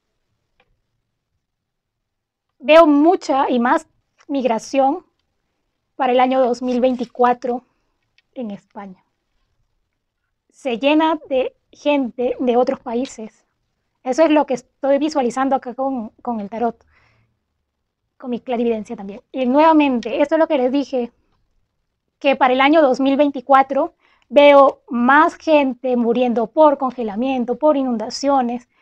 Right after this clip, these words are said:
por todo lo que acontece en un clima frío, ¿no? Sí veo más desborde de ríos también, sí. Wow. Acá hay algo que a la gente no le va a gustar y se van a enterar de muchas cosas comenzando el año dos mil veinticuatro.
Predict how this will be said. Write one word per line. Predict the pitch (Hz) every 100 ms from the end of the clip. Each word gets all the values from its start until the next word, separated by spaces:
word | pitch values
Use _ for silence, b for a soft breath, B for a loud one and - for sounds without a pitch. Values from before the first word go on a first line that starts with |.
| _ _ _ _
por | 254 247
todo | 285 294
lo | 294
que | 294
acontece | 240 226 226 262 254 277 294 539 _ _ _
en | - 240
un | 247
clima | 247 262 254
frío, | 247 269 254 190
¿no? | 202 277 - _ _ _ _ _ _
Sí | _ 262
veo | 247
más | 247 240
desborde | 262 220 233 247
de | 214
ríos | - 294 320 247 247
también, | 233 220 220 277 269 277 _ _ _ _ _ _ _ _
sí. | _ 214 - _ _ _ _ _ _ _ _ _ _ _ _ _ _ _ _ _ _ _ _ _ _
Wow. | 220 226 196 190 _ _ _ _ _ _ _ _ _ _ _ _ _ _ _ _ _ _ _
Acá | 240 285
hay | 294
algo | 302 320
que |
a | 277
la | 233
gente | 277 302
no | 294
le | 277
va | 262
a |
gustar | 254 262 277 294
y |
se | 302
van | 254
a |
enterar | 277 233 233 240
de | 233
muchas | 240 262 254
cosas | _ 262 254 214 220 - _ _
comenzando | 254 233 220 254
el | 262
año | 262 254
dos |
mil | 220
veinticuatro. | 240 233 - 285 302 302 208